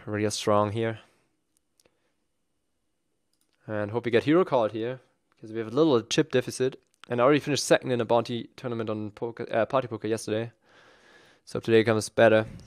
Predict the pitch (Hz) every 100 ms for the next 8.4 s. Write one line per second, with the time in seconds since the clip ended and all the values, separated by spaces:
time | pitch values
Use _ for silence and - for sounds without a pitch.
0 | - 117 - 107 107 - 113 113 - _
1 | _ _ _ _ _ - 107 113 107 107
2 | 107 110 - - _ _ _ _ _ _
3 | _ _ _ _ _ _ _ _ _ _
4 | _ _ _ - 113 131 117 113 113 117
5 | 117 120 117 - _ _ _ _ _ _
6 | _ _ _ _ _ _ - _ _ _
7 | _ _ _ _ - - 104 - - 113
8 | 113 - -